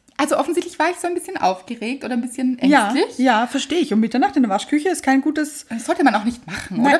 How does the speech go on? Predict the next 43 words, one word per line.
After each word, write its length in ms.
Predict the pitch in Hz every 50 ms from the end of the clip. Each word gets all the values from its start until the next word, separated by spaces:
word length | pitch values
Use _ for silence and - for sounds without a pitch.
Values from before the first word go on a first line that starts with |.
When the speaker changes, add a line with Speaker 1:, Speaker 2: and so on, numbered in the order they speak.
| 330 453
Speaker 2:
klingt, 100 | 440 294
Speaker 1:
macht 300 | 254 254 269 - - 233
denn 100 | 254 254
Speaker 2:
ja, 80 | 269 269
klingt 240 | 269 302 294 -
so 60 | - 294
ein 40 |
bisschen 240 | 262 - 180 285 294 269
wie 60 | 269
Speaker 1:
sowas? 120 | - - -
Speaker 2:
Tiefgarage 760 | - 269 277 269 - 196 - - 156 - 170 170 - 190 175
um 100 | 196 185
Mitternacht. 720 | 202 214 - - - - - - - - - - - - _ _
Speaker 1:
Ja, 540 | 214 196 208 196 196 220 247 233 220 220 - - _ _ _
wirklich. 240 | 202 220 220 220
Speaker 2:
Macht 260 | 240 254 262 - - -
keine 200 | - 302 311 302
guten 200 | - 320 - 262
Gefühle 260 | 269 - - 254 175
mit 140 | - 247 269
mir. 160 | 277 269 269 269
Speaker 1:
Nein, 260 | 269 285 294 277 277
genau. 320 | 269 214 202 185 - - - - - - _ _ - - - - - - -
Mit 160 | 285 302 302
mir 160 | 302 294 -
offensichtlich 360 | 311 - 294 262 247 269 - -
auch 100 | 247 240
nicht. 140 | 262 277 - - 285 -
Aber 80 | - -
es 60 | - -
war 100 | 262 233
wirklich 260 | 262 269 320 - -
lustig, 360 | 277 339 339 - - 220 214 -
weil 120 | 185 214
mir 120 | 220 233 226
so 80 | 240
dieser 200 | 208 226 220 220
Waschkorb 320 | 247 269 277 - - 247 -
runtergefallen 540 | 247 247 233 226 233 240 - 233 226 226
ist 100 | 233 247
und 80 | 254 247
dann 140 | 240 240 240
so... 160 | 247 233